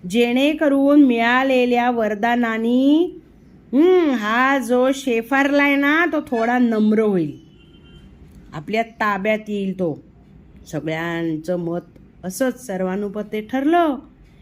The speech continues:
याच्या या निरनिराळ्या देवतांनी त्याला दिलेल्या शक्ती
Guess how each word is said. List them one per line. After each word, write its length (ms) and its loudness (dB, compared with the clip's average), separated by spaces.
याच्या 440 -2
या 440 -2
निरनिराळ्या 840 2
देवतांनी 1120 -2
त्याला 380 0
दिलेल्या 560 -2
शक्ती 840 -2